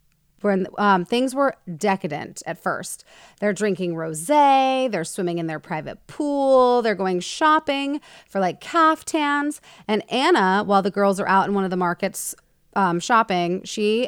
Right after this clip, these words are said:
asks, she orders two custom-made caftans, one in black linen and one in white linen. But when it comes time to pay, Anna's credit card is declined. And Rachel says, "Did you tell the banks that you were traveling, like, abroad?" And she's like, "No."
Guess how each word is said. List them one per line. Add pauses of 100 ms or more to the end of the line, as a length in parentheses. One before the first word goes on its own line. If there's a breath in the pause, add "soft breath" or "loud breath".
asks,
she
orders
two
custom-made
caftans,
one
in
black
linen
and
one
in
white
linen. (460 loud breath)
But
when
it
comes
time
to
pay, (120)
Anna's (240)
credit
card (100)
is
declined. (520 soft breath)
And (260)
Rachel
says, (160)
"Did
you
tell
the
banks
that
you
were
traveling,
like,
abroad?"
And
she's
like,
"No."